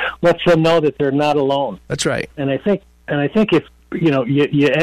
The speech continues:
Speaker 1: you get those people who are, are listening to you, those fellow travelers who are upset with the establishment, the Illinois party.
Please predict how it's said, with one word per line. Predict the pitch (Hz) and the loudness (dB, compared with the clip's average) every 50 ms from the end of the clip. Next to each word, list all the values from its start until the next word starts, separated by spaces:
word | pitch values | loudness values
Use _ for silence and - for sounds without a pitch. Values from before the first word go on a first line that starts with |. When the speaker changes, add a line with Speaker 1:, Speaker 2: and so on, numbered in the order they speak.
| - - | 0 0
Speaker 1:
you | 151 147 147 | 0 0 2
get | 143 208 220 - | 2 2 2 2
those | 214 175 - - | 2 0 0 2
people | - 185 175 - 170 151 147 | 2 2 2 2 2 2 2
who | 143 135 139 | 2 2 2
are, | 131 127 110 131 | 0 -2 -2 -2
are | 127 127 | 0 0
listening | 139 151 - - 151 143 | 0 0 0 0 0 0
to | 143 | 2
you, | 143 139 131 | 2 2 0
those | 117 107 - - | 0 -2 -2 0
fellow | 156 143 139 135 120 - | 2 4 4 2 2 0
travelers | - 135 131 135 139 135 135 127 123 - | 0 2 2 2 2 2 0 -2 -2 -2
who | 131 123 | -2 -2
are | 113 | -2
upset | 110 - - - 139 139 - | -2 -2 -2 -2 -2 -2 -2
with | 127 113 - | -2 -2 -2
the | 123 | -4
establishment, | 110 - - 131 123 120 131 139 127 - - 139 135 120 104 | -4 -4 -4 -2 -2 0 0 -2 -2 -2 -2 -4 -4 -4 -2
the | 98 | -2
Illinois | 107 117 131 127 123 120 120 | -2 -2 -2 -2 -2 -2 -4
party. | - - 139 127 127 131 143 - | -2 -2 0 0 0 0 -2 -4